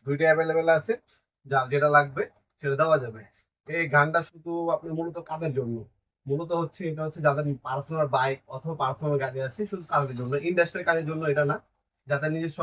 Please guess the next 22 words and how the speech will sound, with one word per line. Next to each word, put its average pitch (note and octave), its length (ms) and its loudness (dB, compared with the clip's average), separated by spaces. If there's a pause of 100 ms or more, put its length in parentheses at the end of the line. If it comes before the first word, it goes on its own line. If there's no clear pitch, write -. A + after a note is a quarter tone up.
আপনার D3 220 0
ওয়ার্কশপ D#3 380 4
আছে, D#3+ 180 -4 (220)
রেগুলার C#3+ 340 6
অনেকগুলো D3+ 380 -2
গাড়ি D3+ 200 0
ধুইতে D3+ 220 -2
হবে, D#3 180 -4
তাদের C3 240 -2
জন্য A#2+ 220 -4
এটা B2 160 -8
না, G3 60 -6 (340)
পার্সোনাল E3+ 500 4
ইউজের C#3 260 4
জন্য। A2+ 160 -8 (480)
যাদের C#3 260 2
নিজস্ব E3 260 -4 (100)
একটা D3+ 120 6 (100)
বাইক C#3+ 280 6 (420)
অথবা D#3+ 220 2 (320)
আপনার D3 240 0
হচ্ছে D3 160 -4